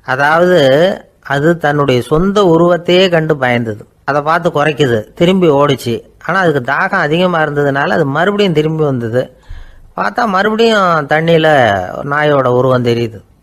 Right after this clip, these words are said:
இப்படி சில தடவை பண்ணிச்சு, இருந்தாலும் கடைசியில் தண்ணியில குதிச்சுட்டுது துணிஞ்சு. இப்படி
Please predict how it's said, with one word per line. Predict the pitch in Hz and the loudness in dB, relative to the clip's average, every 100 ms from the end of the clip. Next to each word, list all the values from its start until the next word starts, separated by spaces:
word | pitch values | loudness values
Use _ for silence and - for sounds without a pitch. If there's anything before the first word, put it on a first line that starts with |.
| - _ - _ | -20 _ -20 _
இப்படி | - - 202 202 | -8 -2 0 0
சில | 165 165 | 0 0
தடவை | 170 180 180 | 2 2 0
பண்ணிச்சு, | 165 160 156 | 0 -2 0
இருந்தாலும் | 190 170 160 170 165 | 2 2 2 -2 -2
கடைசியில் | 139 143 165 165 | -2 0 0 0
தண்ணியில | 147 143 156 147 120 | 0 -2 0 0 0
குதிச்சுட்டுது | 139 131 123 120 110 - | -2 -4 -6 -6 -8 -6
துணிஞ்சு. | 120 120 107 - - _ _ - _ _ _ _ | -4 -4 -6 -12 -20 _ _ -20 _ _ _ _
இப்படி | 175 117 | -6 -6